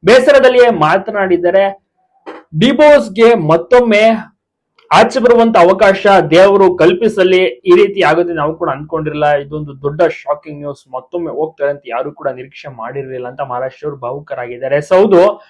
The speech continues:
ಡಿ ಬಾಸ್ ಅವರು ಬೇರೆ ಕಡೆ ಕೆಲಸದಲ್ಲಿ ಇರ್ತಾರೆ. ಅವ್ರಿಗೆ ವಿಚಾರ ಗೊತ್ತಿರುತ್ತೆ, ಅವ್ರಿಗೆ ಶಾಕ್ ಆಗ್ಬಿಡುತ್ತೆ. ಅವರು ಕೂಡ ಎಕ್ಸ್‌ಪೆಕ್ಟ್ ಮಾಡಿಲ್ಲ. ಯಾಕಂದ್ರೆ ನಾಳೆ ಸಿನಿಮಾದ ಸಾಂಗ್ ರಿಲೀಸ್ ಆಗೋದು, ಇದ್ರೆ ನೆಮ್ಮದಿಯಾಗಿರ್ಬೇಕಂತ. So ಅದು ಕೂಡ ಒಂದು ಖುಷಿಯಲ್ಲಿದ್ರು, ಪ್ರಮೋಷನ್ ಬ್ಯುಸಿಯಲ್ಲಿದ್ರು.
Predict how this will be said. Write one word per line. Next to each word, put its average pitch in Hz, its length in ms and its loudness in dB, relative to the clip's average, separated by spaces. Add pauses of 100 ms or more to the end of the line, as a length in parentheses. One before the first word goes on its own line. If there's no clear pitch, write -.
(200)
ಡಿ 175 120 4
ಬಾಸ್ 220 300 4
ಅವರು 202 520 2
ಬೇರೆ 175 280 2
ಕಡೆ 165 220 -2
ಕೆಲಸದಲ್ಲಿ 151 480 -4
ಇರ್ತಾರೆ. 143 420 0
ಅವ್ರಿಗೆ 135 300 -6
ವಿಚಾರ 135 280 -8
ಗೊತ್ತಿರುತ್ತೆ, 143 380 -10
ಅವ್ರಿಗೆ 143 260 -6
ಶಾಕ್ 139 300 -10
ಆಗ್ಬಿಡುತ್ತೆ. 131 440 -8
ಅವರು 143 200 -4
ಕೂಡ 170 120 0 (380)
ಎಕ್ಸ್‌ಪೆಕ್ಟ್ - 340 -10
ಮಾಡಿಲ್ಲ. 139 260 -4
ಯಾಕಂದ್ರೆ 165 240 -4
ನಾಳೆ 143 240 0
ಸಿನಿಮಾದ 151 440 -6
ಸಾಂಗ್ 143 500 -6
ರಿಲೀಸ್ 147 220 -8
ಆಗೋದು, 135 520 -4 (260)
ಇದ್ರೆ 156 200 -2
ನೆಮ್ಮದಿಯಾಗಿರ್ಬೇಕಂತ. 147 720 -4
So 139 300 -2
ಅದು 160 320 -4
ಕೂಡ 156 120 -2 (260)
ಒಂದು 135 420 -6
ಖುಷಿಯಲ್ಲಿದ್ರು, 156 640 -4
ಪ್ರಮೋಷನ್ 156 460 -8
ಬ್ಯುಸಿಯಲ್ಲಿದ್ರು. 147 800 -4